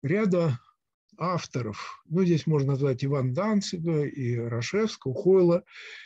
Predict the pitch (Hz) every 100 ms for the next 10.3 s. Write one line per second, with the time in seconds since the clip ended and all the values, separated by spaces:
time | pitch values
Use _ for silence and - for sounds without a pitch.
0 | - _ 214 190 180 180 156 - 160 143
1 | 135 - 139 143 139 254 226 208 196 190
2 | 190 _ _ _ _ - 143 190 180 160
3 | 156 156 147 143 147 - 139 - 139 135
4 | 120 - - 165 147 117 104 _ 156 -
5 | _ 135 123 117 - - _ _ _ _
6 | 123 - 123 139 143 151 151 254 226 -
7 | 180 175 - _ _ _ _ _ 127 131
8 | 135 120 - _ _ _ - 220 208 170
9 | 160 147 - 165 220 165 170 202 175 165
10 | 143 143